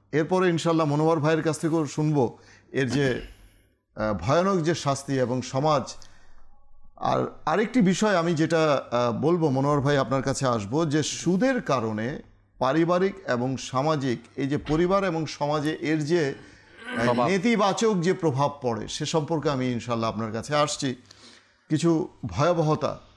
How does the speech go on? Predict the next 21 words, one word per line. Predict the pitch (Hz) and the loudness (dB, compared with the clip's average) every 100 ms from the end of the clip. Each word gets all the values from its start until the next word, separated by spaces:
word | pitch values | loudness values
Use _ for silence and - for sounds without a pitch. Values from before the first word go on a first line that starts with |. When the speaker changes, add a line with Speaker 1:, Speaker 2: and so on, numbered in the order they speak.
| - | -12
Speaker 1:
কিছু | - | -8
শাস্তি | 120 156 156 180 | -4 -4 -4 -4
সম্পর্কে | 160 131 131 127 | -2 -2 -4 -4
আপনার | 113 117 | -4 -4
কাছ | 104 - | -6 -6
থেকে | 120 | -8
শুনতে | 117 107 110 | -6 -6 -6
চাই। | - | -6
Speaker 2:
শাস্তি | - 156 - 160 | -4 -4 -2 0
অবশ্যই | 143 131 - 151 | 0 -4 -6 -4
আমাদেরকে | 135 135 139 - | -4 -4 -6 -6
জানতে | 127 120 113 117 | -2 -2 -4 -6
হবে | 120 123 | -6 -4
এই | 117 | -4
জন্যই, | 117 127 117 131 - _ - 98 | -4 -4 -4 -6 -10 _ -18 -8
যাতে | 113 117 - 151 | -4 -4 -4 -10
করে | - 147 151 151 - - - | -4 -4 -2 -2 -6 -12 -10
আমরা | 120 120 131 | -8 -6 -8
শাস্তিকে | 127 - 120 - - 127 135 | -8 -6 -6 -8 -12 -8 -6
ভয় | 117 117 117 | -4 -2 -2
করি। | - 95 | -4 -12